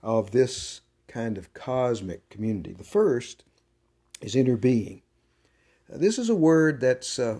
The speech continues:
more familiar outside of Christianity than it is inside of it. But inside of Christianity, I think it's what Jesus was talking about when he said, "Love your neighbor as you love yourself." We'll come back to this later in the Heart Sounds series, but for today,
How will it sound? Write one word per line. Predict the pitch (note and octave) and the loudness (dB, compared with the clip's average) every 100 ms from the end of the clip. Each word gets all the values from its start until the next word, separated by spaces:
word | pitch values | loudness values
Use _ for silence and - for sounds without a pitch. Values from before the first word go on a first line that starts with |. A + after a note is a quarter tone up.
| - | -6
more | A#2+ B2+ C#3+ D3 C#3+ - - | -2 0 2 2 0 -2 -10
familiar | - C3+ D3+ C#3+ B2+ | -8 -2 -2 -2 -4
outside | C#3 F#3 - - G2 G2 | -2 -4 -4 -6 -6 -6
of | E2+ | -10
Christianity | A2+ F#2+ - E2+ F2 F2+ B2 | -14 -14 -14 -14 -14 -12 -6
than | A#2 A2+ | -4 -4
it | A2+ | -2
is | A#2+ A2+ - | -2 -4 -4
inside | C3+ D#3+ D#3 - E2+ D#2 | 0 0 0 -4 -8 -10
of | E2 | -12
it. | - _ _ _ _ _ | -14 _ _ _ _ _
But | B2 | -10
inside | F3+ A3+ B3 F3+ C3 | -2 -2 -2 -2 -2
of | A2+ | -2
Christianity, | - A#2+ - A2 G#2 A2 C#3+ D#3+ | -6 -10 -8 -6 -4 -2 -2 -2
I | |
think | C3+ F#3 G#3 | -4 -8 -10
it's | G3 | -10
what | F3 F3 | -10 -12
Jesus | B2 D3 E3+ E3 - | -8 -10 -8 -12 -16
was | C3+ | -16
talking | - B2 B2 B2 | -8 -8 -8 -12
about | A#2 A#2+ - | -8 -6 -4
when | A#2 | -6
he | A#2+ | -6
said, | A#2 B2 A#2+ | -6 -4 -2
"Love | G#2+ A#2+ A#2 | 0 0 0
your | A#2 | -2
neighbor | G#2+ G#2 A#2 A2 A2 - _ _ | -4 -2 -2 0 -4 -4 _ _
as | - A2+ | -10 -6
you | A2+ A2+ | -4 0
love | A2 G#2+ | 2 0
yourself." | G2+ G2+ - - G#2+ E2 - _ _ _ _ _ | -2 -8 -6 -2 -2 -4 -14 _ _ _ _ _
We'll | B2+ | -12
come | D#3+ F#3+ F#3 | -8 -4 2
back | D#3+ C#3+ | 2 2
to | - | -8
this | G2 - - | -8 -10 -10
later | A2+ B2 C3 G#2 G2+ | 0 4 4 2 -2
in | G2 | -4
the | |
Heart | F#2 A2 - | -6 -6 -8
Sounds | - G#2+ G2 F2+ | -10 -8 -8 -8
series, | - - C3 A2 E2+ D#2+ | -8 0 2 2 0 -6
but | - - | -8 -8
for | - | -4
today, | C3 C3+ G3 A3 C3 A#2+ | -2 0 0 2 0 -2